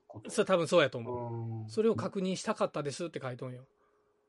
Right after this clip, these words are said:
Speaker 2: ただ、これはね、
Speaker 1: うん。うん。
Speaker 2: えっと、質問の評価的にはかなりマイナスがつけられとったけん、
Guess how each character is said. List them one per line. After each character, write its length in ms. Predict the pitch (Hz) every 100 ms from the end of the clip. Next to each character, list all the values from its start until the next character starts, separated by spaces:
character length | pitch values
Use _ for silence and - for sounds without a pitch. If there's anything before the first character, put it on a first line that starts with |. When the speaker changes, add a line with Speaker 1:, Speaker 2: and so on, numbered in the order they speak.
| _ _ _ _ _ _ _ _ _ _ _
Speaker 2:
た 160 | 202
だ、 300 | 226 262 202
こ 160 | - 220
れ 100 | 233
は 140 | 233
ね、 340 | 226 208 143 127 -
Speaker 1:
う 20 |
ん。 40 | 120
う 20 |
ん。 160 | 110 98 180
Speaker 2:
え 200 | 143 139
っ 0 |
と、 400 | 147 127 123 - _ _ _ _ _ _
質 220 | - -
問 220 | 277 277 269
の 80 |
評 200 | 233 254
価 100 | 247
的 160 | 233 220
に 80 | 214
は 80 | 139
か 140 | 214
な 80 | 185
り 80 | 135
マ 140 | 160
イ 40 |
ナ 100 | 175
ス 100 | 160
が 80 | 170
つ 60 | -
け 120 | 165
ら 80 | 151
れ 80 | 143
と 100 | 147
っ 20 |
た 120 | -
け 200 | 135 131
ん、 100 | 123